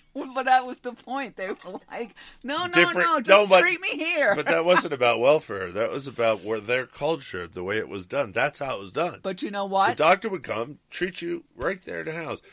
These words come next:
Speaker 2: And you know what? We used to do
Speaker 1: Yes,
Speaker 2: that
Speaker 1: we did.
Speaker 2: when it
Speaker 1: Yes,
Speaker 2: was
Speaker 1: we
Speaker 2: a free
Speaker 1: did.
Speaker 2: market, and I
Speaker 1: Yes,
Speaker 2: think we
Speaker 1: we
Speaker 2: should go
Speaker 1: did.
Speaker 2: back to it.
Speaker 1: Yes, we did. And that's the God's honest truth. Because
Speaker 2: But I'll tell you what: there's a problem with this. No doctor, no matter how country in the middle of, you know, Little House on the Prairie,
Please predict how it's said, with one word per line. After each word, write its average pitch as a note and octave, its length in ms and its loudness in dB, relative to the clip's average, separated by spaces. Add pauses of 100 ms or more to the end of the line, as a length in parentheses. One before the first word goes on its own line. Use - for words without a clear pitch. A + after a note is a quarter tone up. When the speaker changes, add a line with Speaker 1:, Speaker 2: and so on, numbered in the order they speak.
(140)
Speaker 2:
And C#3 120 -2
you D#3+ 80 0
know F3+ 120 0
what? F#3+ 180 2
We E3+ 120 0
used F#3 180 -4
to C3 60 -18
do C#3 120 -2
Speaker 1:
Yes, B3+ 180 8
Speaker 2:
that B3 140 8
Speaker 1:
we C4+ 120 4
did. A3 360 2
Speaker 2:
when D#3+ 140 6
it F3 40 6
Speaker 1:
Yes, F3 80 4
Speaker 2:
was D#3 140 2
Speaker 1:
we D#3+ 60 6
Speaker 2:
a D3 40 2
free F3 200 4
Speaker 1:
did. E3 80 4
Speaker 2:
market, D#3+ 520 4
and B2+ 160 2
I D3 40 6
Speaker 1:
Yes, F3+ 100 4
Speaker 2:
think D#3+ 100 0
we - 60 -2
Speaker 1:
we - 60 -2
Speaker 2:
should A#3 140 0
go A#3 100 2
Speaker 1:
did. - 80 -4
Speaker 2:
back C3 260 2
to G2+ 120 -4
it. F#2 160 -6
Speaker 1:
Yes, F#3 300 -6
we G#3+ 120 -12
did. G#3+ 300 -2
And F3+ 220 -6
that's F#3 220 -6
the F#3 140 -4
God's F#3+ 380 4
honest A#3 360 -4
truth. G#3+ 260 -14
Because E3+ 200 0
Speaker 2:
But C#3+ 80 10
I'll C#3 140 8
tell D3+ 200 6
you C#3+ 120 4
what: B2+ 200 4
there's G#2+ 180 -6
a G#2+ 60 -10
problem B2+ 360 -4
with G#2+ 100 -10
this. F2+ 380 -10 (360)
No A#2+ 280 -4
doctor, A#2+ 520 2
no E2+ 100 -8
matter F2+ 420 -4 (140)
how G#2+ 440 0
country G#2+ 720 -8
in G2+ 200 -14
the G2 80 -16
middle A2+ 380 -4
of, G#2 340 -6 (120)
you G2 80 -14
know, G2 160 -8
Little G2+ 260 -8
House G2+ 300 -6
on F#2+ 80 -14
the F#2 60 -16
Prairie, F#2 420 -6